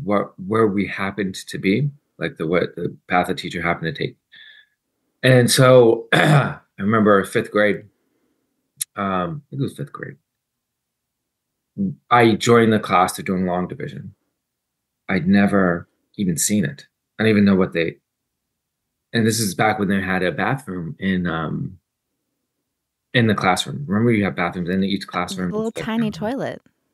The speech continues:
Speaker 1: Yes, yes, yes.
Speaker 2: <laughs>
Speaker 1: So the teacher the first week, she's like, "So do you have, like, tummy troubles or what?" Because I kept having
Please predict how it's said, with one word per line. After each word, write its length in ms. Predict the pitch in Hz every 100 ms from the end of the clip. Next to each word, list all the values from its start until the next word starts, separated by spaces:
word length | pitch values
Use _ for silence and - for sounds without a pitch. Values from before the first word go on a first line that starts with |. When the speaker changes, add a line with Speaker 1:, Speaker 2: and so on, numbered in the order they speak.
| _
Speaker 1:
Yes, 220 | - -
yes, 200 | - -
yes. 280 | - - - 220
Speaker 2:
<laughs> 60 | - - 214 - - - _ _ _ - -
Speaker 1:
So 80 | 135
the 100 | 135
teacher 300 | 180 190 156
the 80 | 131
first 300 | 135 135 160
week, 160 | 160
she's 180 | - 107
like, 140 | 104
"So 120 | - -
do 100 | 123
you 140 | 143 139
have, 160 | 135 123
like, 280 | 101 98 _ _ _ _ _ _ _ _ _ _ _ -
tummy 220 | 117 123
troubles 400 | 123 120 117 101
or 80 | 92
what?" 320 | 90 90 -
Because 200 | 101 107
I 80 | 101
kept 220 | - 117
having 440 | 104 92 92 85